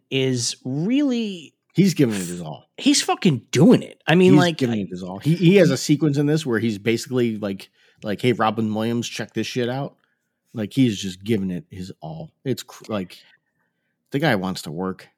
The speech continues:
Speaker 2: That's
Speaker 1: The
Speaker 2: for
Speaker 1: thing that's
Speaker 2: sure.
Speaker 1: incredible, though, is that he's giving it all, his all, and it's all bad.
Speaker 2: It's all terrible. It's
Speaker 1: He's
Speaker 2: all
Speaker 1: not
Speaker 2: terrible.
Speaker 1: good. I mean, like, it's like, you, like, you can, like, really respect the amount of effort he's putting into it 'cause he is fucking, he is sweating up there.
Speaker 2: Yes.
Speaker 1: But it's not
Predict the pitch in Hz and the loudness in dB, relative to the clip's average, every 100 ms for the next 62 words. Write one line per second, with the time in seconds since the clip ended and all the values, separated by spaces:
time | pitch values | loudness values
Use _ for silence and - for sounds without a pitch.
0 | _ - 107 240 381 370 - 247 - 247 | _ -8 0 0 0 0 0 0 0 -2
1 | 339 285 139 107 98 107 123 _ - 160 | 0 2 2 0 -8 -12 -14 _ -4 -4
2 | 147 151 147 170 208 262 254 160 135 131 | -2 -4 0 0 2 2 2 2 0 -2
3 | 139 151 185 220 - - - 165 170 - | 0 0 0 -2 -4 -16 -2 0 0 -4
4 | - 147 131 139 - - _ _ _ - | 0 0 2 -2 -2 -10 _ _ _ -2
5 | 139 - 107 - 92 65 - - 120 208 | 0 2 0 0 -6 -6 -14 -6 2 4
6 | - 233 233 - 226 247 - 156 196 202 | 4 2 0 0 4 4 2 2 2 2
7 | 208 196 - - 180 185 180 226 247 226 | 0 -2 -4 -4 0 0 2 4 4 4
8 | 220 180 247 285 226 - - - 175 180 | 2 2 0 2 2 2 -2 0 -2 -2
9 | 175 156 143 139 120 - - 185 190 202 | 0 0 0 -2 -4 -8 -4 -2 -2 -2
10 | 226 214 226 226 226 135 190 208 175 - | 0 2 2 0 0 0 0 2 0 0
11 | 143 143 120 151 123 - - - 185 143 | -6 -4 -2 -2 0 2 2 2 2 0
12 | 131 151 139 120 95 85 85 78 - _ | 2 2 4 2 -2 -12 -14 -16 -18 _
13 | - - 117 - - - 175 180 180 - | -20 -8 -4 -4 -6 0 2 2 -2 -2
14 | 139 165 | 0 0